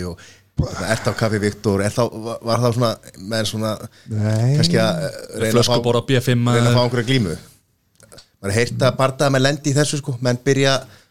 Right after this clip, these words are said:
Speaker 1: pota og, og svona, þú veist,
Speaker 2: Ég
Speaker 1: með einhverja stæla.
Speaker 2: Já, þú veist, mest alveg eitt eða tvö skipti hérna, þá, þá hérna í, í, í Reykjavík, sko, það var ekki á Akureyri.
Speaker 1: Nei.
Speaker 2: Það, en, en,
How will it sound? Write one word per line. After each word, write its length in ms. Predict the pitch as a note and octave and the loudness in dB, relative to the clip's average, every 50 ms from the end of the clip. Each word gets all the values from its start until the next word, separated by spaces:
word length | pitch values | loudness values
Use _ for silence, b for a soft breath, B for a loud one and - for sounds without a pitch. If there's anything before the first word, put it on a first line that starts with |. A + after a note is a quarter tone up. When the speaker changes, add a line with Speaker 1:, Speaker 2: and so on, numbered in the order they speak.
| _ _ | _ _
Speaker 1:
pota 380 | - D3 C#3 C3+ C3+ - D3 C3+ C3+ C3+ | 0 0 0 2 2 0 2 2 4 4
og, 380 | C3+ C3 C3 B2+ A#2 - - - - - - - - | 4 4 2 2 0 -2 -4 -10 -18 -18 -20 -20 -20
og 160 | - - C3 | -14 -10 -6
svona, 220 | C3+ C#3 C3 B2+ B2 | -4 -2 0 0 0
þú 120 | B2+ C3 | 2 0
veist, 160 | B2+ B2+ - - | 0 -2 -4 -6
Speaker 2:
Ég 280 | C3 B2+ A#2 A2+ A#2 A#2+ | -2 0 0 0 0 0
Speaker 1:
með 140 | B2 G#2+ - - | -2 -6 -8 -10
einhverja 320 | - B2 - C#3+ C3 B2 - | -12 -8 -6 -4 -4 -2 0
stæla. 240 | C#3+ C#3 C#3 C3 B2+ - - _ _ _ _ _ _ _ _ _ - | 2 2 2 0 -2 -4 -14 _ _ _ _ _ _ _ _ _ -20
Speaker 2:
Já, 280 | A#2+ A2+ G#2+ A2 A2 A2 A2+ | -16 -12 -8 -4 -2 0 0
þú 180 | G#2+ G#2+ G#2+ | 0 -2 -4
veist, 180 | G#2 - - - | -6 -4 -4 -4
mest 220 | G2+ F#2 - - | -4 -4 -2 -4
alveg 240 | G#2+ G2+ G2 G2 G2 | -4 -2 -2 -2 -2
eitt 240 | - G2+ - - - | -2 -4 -4 -4 -4
eða 180 | G#2+ G2+ G2+ | -4 -4 -6
tvö 300 | - - - A2 G#2 G2+ - | -6 -6 -6 -6 -6 -6 -8
skipti 380 | - - - A2 - - A2 | -10 -8 -8 -8 -6 -6 -6
hérna, 240 | G2+ G#2 G2+ G#2 G#2+ | -6 -4 -4 -4 -4
þá, 100 | - A#2+ A2+ A2+ A#2+ B2+ | -2 -2 -2 -2 -2 -4
þá 140 | - - A#2 A2+ | -2 -2 0 0
hérna 380 | A2 - C3+ A#2+ - A#2+ A#2 A2+ | 2 2 0 0 2 2 2 2
í, 120 | A#2 A#2 A#2 - - - _ _ _ _ _ - - - - - - - _ _ _ _ _ _ _ - | 2 2 0 -4 -8 -20 _ _ _ _ _ -20 -20 -20 -20 -20 -20 -20 _ _ _ _ _ _ _ -12
í, 180 | B2 A#2+ A#2 A2+ - | -6 -4 -4 -4 -4
í 200 | - - A#2 A2+ | -6 -4 -2 0
Reykjavík, 400 | B2+ C3+ - - C#3+ C#3 B2+ - | 0 0 0 -2 -2 -2 -4 -6
sko, 160 | - - G2 | -10 -14 -16
það 220 | - - A2+ A2 G#2+ | -14 -10 -6 -4 -4
var 100 | G#2 G#2+ | -4 -4
ekki 160 | - - G#2+ | -4 -4 -4
á 60 | A2+ | -6
Akureyri. 340 | B2 - - A2 A#2+ A#2+ A#2 - - - - - - _ _ _ _ _ _ _ _ _ _ _ _ _ _ _ _ _ _ _ _ _ _ - | -6 -6 -8 -8 -8 -8 -10 -10 -14 -16 -20 -20 -20 _ _ _ _ _ _ _ _ _ _ _ _ _ _ _ _ _ _ _ _ _ _ -10
Speaker 1:
Nei. 160 | E2+ E2 D#2 C#2+ - _ _ | -8 -8 -8 -8 -12 _ _
Speaker 2:
Það, 260 | - - A#2+ A2 A2 - - - - - - - - | -12 -8 -6 -4 -6 -6 -8 -12 -18 -20 -20 -12 -4
en, 200 | - B2 A#2 A#2+ | -2 0 0 0
en, 200 | A#2+ B2 B2 B2 | 2 2 2 2